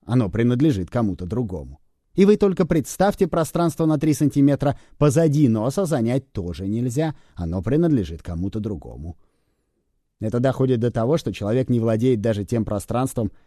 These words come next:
которое занимает его собственное тело. Тело даже не владеет тем пространством, которое оно занимает. Это пространство принадлежит администрации или кому-то еще.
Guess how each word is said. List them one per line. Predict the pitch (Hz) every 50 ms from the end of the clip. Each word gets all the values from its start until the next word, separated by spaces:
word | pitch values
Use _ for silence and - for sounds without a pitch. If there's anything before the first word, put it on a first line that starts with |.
| _ -
которое | - 117 110 131 127 123
занимает | 101 120 131 135 135 139 139 127 -
его | 127 123 127
собственное | 120 - 135 110 - - 120 120 123 120 120
тело. | - - 147 156 123 87 - _ _ _ _ _ _ _ _ _ _ _ _ _ _ _ _
Тело | - - 247 277 277 247 185 147
даже | 135 120 107 113
не | 113 113 107
владеет | 110 113 110 104 107 104 92 80 -
тем | 113 101 92
пространством, | 95 98 92 - - 113 113 101 - - 98 90 - _ _ -
которое | - 117 - 117 107 101 98
оно | 101 98
занимает. | 90 98 98 101 104 101 92 80 76 - - - - - _ _ _ _ _ _ _ _ _ _ _ _ _ _ _ _ _ _ _ -
Это | - - 104 85
пространство | 104 107 101 - 113 117 117 - - 90
принадлежит | 80 104 104 104 95 104 104 101 110 107 -
администрации | 82 95 95 104 104 110 107 - - 110 104 87 - - 76 69
или | 67 71 69
кому-то | - 82 78 73 73 -
еще. | 85 82 80 76 - - - -